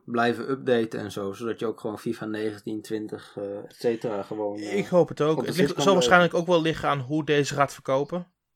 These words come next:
Speaker 2: Ehm,
Speaker 1: Ja.
Speaker 2: maar gezien de lijnen die ik tijdens de publieke dagen te-, op Gamescom heb gezien... Waar, daar waren jullie uiteindelijk dus niet bij. Ehm, ja, de hele rij stond gewoon vol. Mensen stonden gewoon in rij om fifa achttien voor Switch te spelen.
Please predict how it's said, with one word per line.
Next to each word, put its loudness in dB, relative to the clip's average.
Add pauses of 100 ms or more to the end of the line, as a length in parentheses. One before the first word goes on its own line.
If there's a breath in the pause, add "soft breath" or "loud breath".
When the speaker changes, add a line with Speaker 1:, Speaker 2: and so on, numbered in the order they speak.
(180)
Speaker 2:
Ehm, -4 (180)
Speaker 1:
Ja. -2 (140)
Speaker 2:
maar 2
gezien 0
de 2
lijnen 2
die -2
ik -10
tijdens 0
de -16
publieke -6
dagen 0
te-, -6
op -6
Gamescom -2
heb -4
gezien... -6
Waar, -2
daar 2
waren 2
jullie -6 (120)
uiteindelijk 2
dus -4
niet -6
bij. 2 (540 soft breath)
Ehm, -4 (760)
ja, 2
de 2
hele 6
rij 10
stond -4
gewoon -4
vol. 0 (760)
Mensen 0
stonden -4
gewoon -4
in -4
rij 6
om -2
fifa -4
achttien 0
voor -12
Switch -8
te -12
spelen. -4